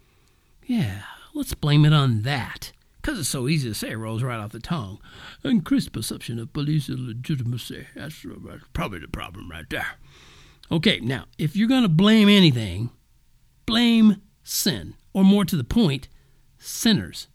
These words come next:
People who don't care that we humans are created in the image and the likeness of God. People who couldn't care less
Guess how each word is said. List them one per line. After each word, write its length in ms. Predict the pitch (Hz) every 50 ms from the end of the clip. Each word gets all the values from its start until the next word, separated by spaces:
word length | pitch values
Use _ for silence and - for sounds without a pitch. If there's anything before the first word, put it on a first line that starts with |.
| _ _ _ _ _ _ _ _ _ _ _ _
People 400 | - 233 220 208 - 220 226 233
who 180 | 220 220 196 190
don't 340 | 202 220 220 226 220 202 -
care 600 | - 220 277 254 165 120 110 110 113 139 - - _ _ _ _ _ _ _
that 200 | - - 117 117
we 160 | 139 175 208 190
humans 580 | 180 240 247 190 143 131 127 147 156 156 - - -
are 140 | - 135 135
created 580 | - - - 180 185 190 190 170 156 143 139
in 100 | 143 143
the 200 | 139 131 135 156
image 240 | 175 180 190 185 165
and 120 | 165 165
the 60 | 160 151
likeness 400 | 147 139 135 139 139 147 - -
of 140 | 139 147
God. 240 | 160 139 113 - -
People 300 | 190 226 226 - 285 247
who 200 | 214 269 269 269
couldn't 380 | - - 330 311 277 262 262 -
care 280 | - 254 226 233 233
less 560 | 214 220 226 269 302 247 131 123 131 - -